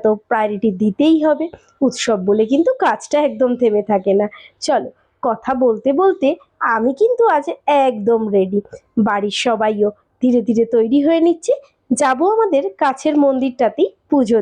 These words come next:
দিতে। দেখো, এবার তোমরা বলো আমার সাজগোজটা কেমন হয়েছে। তবে নিউ ইয়ার হিসেবে আমি নিজের জন্য নতুন জামা কাপড় না কিনলেও এই গয়নাটা আমি নিজে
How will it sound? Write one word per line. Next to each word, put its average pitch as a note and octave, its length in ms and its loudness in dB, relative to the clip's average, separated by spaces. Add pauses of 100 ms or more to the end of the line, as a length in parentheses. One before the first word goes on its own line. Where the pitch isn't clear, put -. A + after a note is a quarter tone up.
দিতে। G3 240 0 (500)
দেখো, C4 260 -4 (400)
এবার F4+ 180 0 (160)
তোমরা D#4 280 2 (140)
বলো A3+ 180 0 (400)
আমার E4 240 0
সাজগোজটা A#3+ 480 -2 (100)
কেমন G#3 300 -2
হয়েছে। G3+ 300 -2
তবে B3+ 240 0
নিউ C#4 220 4
ইয়ার F4+ 220 0
হিসেবে E4 320 -2 (400)
আমি C4+ 120 2 (100)
নিজের C#4 280 0
জন্য E4 140 2 (140)
নতুন D4 260 0
জামা E4 220 0
কাপড় F4+ 240 0 (100)
না A#3+ 80 -2 (100)
কিনলেও D#4 320 2 (400)
এই C#4+ 140 2
গয়নাটা C4 400 0 (140)
আমি C4 200 0
নিজে A#3 140 0